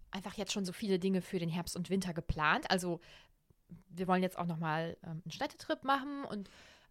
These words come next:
äh, haben uns jetzt hier so ganz viele Tickets für irgendwas gekauft und so. Und das ist richtig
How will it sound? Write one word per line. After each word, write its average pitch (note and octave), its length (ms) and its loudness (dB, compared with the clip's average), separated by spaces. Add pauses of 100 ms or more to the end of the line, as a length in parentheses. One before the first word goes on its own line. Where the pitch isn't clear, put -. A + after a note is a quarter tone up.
äh, F#3+ 40 -4
haben F3+ 420 -4
uns F3+ 140 -8
jetzt E3 160 -8
hier F3+ 200 -10
so F3 80 -16
ganz F3+ 180 -8
viele C4 240 -8
Tickets C4+ 400 -4
für B3 60 -6
irgendwas A3+ 480 -2
gekauft G3+ 580 -2
und G3 140 -4
so. G3 200 0
Und G3 120 -2
das G#3 260 -6
ist - 240 -2
richtig - 280 -8